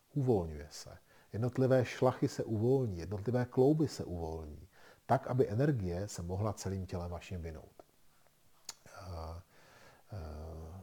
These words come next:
postupně se uvolňují různé, e, staženiny, které vznikly vlivem různých stresů a strachu během celého našeho života, vlivem tlaku, který na nás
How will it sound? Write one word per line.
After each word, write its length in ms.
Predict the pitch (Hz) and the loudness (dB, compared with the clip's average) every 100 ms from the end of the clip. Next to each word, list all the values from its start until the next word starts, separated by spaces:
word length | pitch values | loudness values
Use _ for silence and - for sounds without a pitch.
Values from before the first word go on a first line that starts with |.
| - - - | -16 -20 -4
postupně 600 | 131 - - 170 - 95 | -2 -2 6 6 6 -2
se 160 | 90 - | -2 -4
uvolňují 600 | 104 107 127 123 104 95 | 0 6 6 6 2 0
různé, 680 | 92 98 104 107 107 107 104 | -2 -4 -2 -2 -2 -4 -8
e, 640 | - - - - _ 78 78 80 82 80 | -14 -20 -20 -20 _ -12 -12 -12 -12 -8
staženiny, 880 | - - 98 104 139 113 87 85 98 | -8 0 2 4 4 2 0 -2 -6
které 520 | - 95 92 92 95 | -4 -2 0 0 -2
vznikly 680 | 92 92 92 - 95 92 90 | -4 -4 -6 -4 -4 -2 -4
vlivem 240 | 95 90 92 | -4 -4 -2
různých 400 | 95 98 104 - | -2 -2 -2 -4
stresů 580 | - 117 107 - 104 90 | -6 -4 -4 -6 -6 -6
a 40 | |
strachu 500 | - - 101 - - | -8 -6 -6 -6 -8
během 280 | 92 92 85 | -6 -6 -6
celého 320 | - 92 110 | -6 -4 -2
našeho 360 | 98 - 104 98 | -4 -6 -8 -6
života, 640 | 85 78 - 73 76 98 _ - - - - _ 85 - - - 76 | -8 -10 -12 -12 -12 -14 _ -20 -20 -20 -20 _ -10 -8 -16 -16 -14
vlivem 560 | 85 87 98 101 107 98 | -10 -6 -2 0 0 -4
tlaku, 380 | - 131 - 110 | 0 0 0 -6
který 280 | 95 98 95 | -4 -2 -2
na 100 | 90 | -2
nás 480 | 87 90 98 - | -4 -4 -6 -12